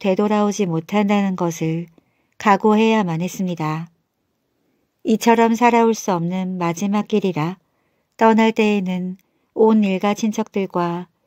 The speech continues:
이별주를 나누고 울며불며 서울을 떠났지요. 일이 이처럼 고약하게 되자 태종의 신하들은 속으로 벌벌 떨었습니다.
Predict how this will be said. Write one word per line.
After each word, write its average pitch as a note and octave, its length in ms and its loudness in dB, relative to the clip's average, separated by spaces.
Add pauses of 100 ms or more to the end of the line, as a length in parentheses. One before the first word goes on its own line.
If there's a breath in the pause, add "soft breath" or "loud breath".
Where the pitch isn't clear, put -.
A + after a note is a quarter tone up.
(180)
이별주를 A3 680 2
나누고 E3 560 -4 (540)
울며불며 G3 1160 0
서울을 A3 500 0
떠났지요. F3+ 760 -6 (1300)
일이 A3+ 340 4
이처럼 G3 680 -4
고약하게 G#3 640 -2
되자 F#3+ 480 -4 (1600 soft breath)
태종의 A3+ 540 4
신하들은 F3+ 880 -2 (260)
속으로 A3+ 520 2
벌벌 F3 400 -4
떨었습니다. G3 840 -4